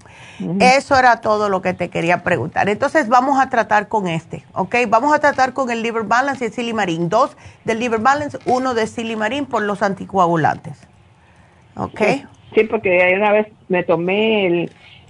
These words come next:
Speaker 1: el Lucovera y el, y la, el, a vez el Lumolin,
Speaker 2: Ujú.
Speaker 1: y al rato me salió sangre de la nariz.
Speaker 2: Sí, no, es que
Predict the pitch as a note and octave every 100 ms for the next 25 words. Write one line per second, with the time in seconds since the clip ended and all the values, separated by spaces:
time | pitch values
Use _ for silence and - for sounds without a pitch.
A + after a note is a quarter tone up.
0 | - F3 F#3+ G3 G#3+ F#3+ G#3+ B3+ B3 A#3+
1 | F#3 F3 E3+ E3+ - _ _ _ _ F#3
2 | F3 E3+ E3 F3 F3+ E3+ E3 G3 G#3+ -
3 | F#3+ E3+ E3+ E3 E3+ E3+ F3 F3 F3 A3
4 | E4+ - _ A#3 A#3+ G#3+ E4+ G#4+ F#3+ F#3
5 | F3 F3+ G#3+ F3 E3+ E3 F#3 - F#3+ F#3
6 | D#3 D3 D3+ A#3+ - - G3+ A3 G3+ -
7 | C4 D4+ A#3 C4 C4 G#3+ B3+ A#3